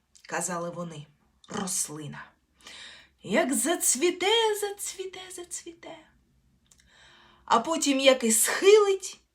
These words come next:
і стоїть перед тобою, як навколюшках. Так ніби він — це ти,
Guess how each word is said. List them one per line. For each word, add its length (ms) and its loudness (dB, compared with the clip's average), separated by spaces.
і 120 0
стоїть 680 -2
перед 360 -4
тобою, 440 -4
як 240 -4
навколюшках. 1160 -8
Так 300 2
ніби 520 8
він — 600 -4
це 340 -6
ти, 340 0